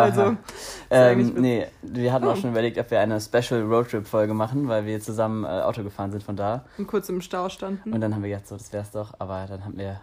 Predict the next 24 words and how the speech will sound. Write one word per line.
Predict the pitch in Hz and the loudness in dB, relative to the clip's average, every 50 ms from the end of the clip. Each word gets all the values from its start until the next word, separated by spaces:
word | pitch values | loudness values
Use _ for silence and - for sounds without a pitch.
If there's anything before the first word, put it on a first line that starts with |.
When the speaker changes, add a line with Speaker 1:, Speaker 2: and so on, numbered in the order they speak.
| - - | -10 -8
Speaker 2:
Angst, | 113 113 - - | -8 -8 -8 -8
dass | 113 - | -6 -6
die | 123 110 | -6 -4
Tonqualität | - - 127 123 - 127 117 113 - - 120 - - | -2 -2 -2 0 0 -2 -2 0 0 0 -2 -2 -4
drunter | 120 123 120 | -6 -6 -2
leidet. | 107 - - 123 135 294 226 | -2 0 2 4 4 4 4
Speaker 1:
<laughs> | 277 277 262 - - - | 4 2 2 -2 -4 -2
Und | - 226 220 | -2 0 2
das | 202 135 233 | 2 2 4
wollen | 233 214 233 208 | 4 6 6 4
wir | 202 | 4
euch | 208 214 | 4 4
natürlich | 233 220 220 - | 2 2 2 2
nicht | 254 240 - | 0 2 4
Speaker 2:
Das, | 139 135 | 6 6
Speaker 1:
bieten. | 127 131 - - 104 | 6 6 4 4 4
Speaker 2:
das | 113 123 123 127 127 | 4 4 4 4 4
Risiko | 131 127 127 123 131 120 | 2 2 2 2 2 4
war | 117 117 120 120 | 6 6 6 6
uns | 120 - | 4 2
dann | 123 117 | 0 2
doch | 113 120 117 - | 2 2 0 0
zu | - - 131 131 127 123 | -2 0 2 2 2 0
groß. | - - 123 123 127 135 131 | -2 -2 0 2 4 4 4